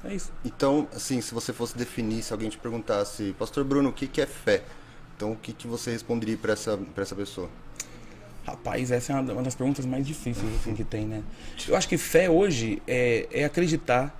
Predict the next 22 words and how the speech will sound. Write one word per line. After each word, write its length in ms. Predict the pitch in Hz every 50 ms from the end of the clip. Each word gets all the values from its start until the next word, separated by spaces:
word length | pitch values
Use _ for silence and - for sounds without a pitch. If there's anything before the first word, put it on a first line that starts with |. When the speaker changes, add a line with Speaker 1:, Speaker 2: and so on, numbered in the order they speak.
| - -
Speaker 1:
que, 280 | - - 147 143 139 - -
acima 400 | - 139 - - 170 170 175 170
de 80 | 147 147
tudo 220 | 139 - 175 160
que 140 | 160 - 180
eu 80 | 165 123
vejo 480 | 104 101 113 110 117 113 110 117 117 -
e 100 | - 131 123
do 100 | 127 139
que 140 | 135 151
eu 60 | 147 123
vivo, 420 | 107 104 113 110 110 107 113 113 - - - - -
tem 160 | 139 135 143
alguém 260 | 143 131 120 123 127
que 140 | 131 - 131
não 120 | 135 135
perde 280 | 127 - 123 123 120 123
o 20 |
controle 360 | 120 127 123 120 - 117 117 117
da 100 | 113 113
história. 480 | 110 - - - 110 95 92 - - - - - - - - - - - - - -
Ponto. 340 | 127 127 110 - - -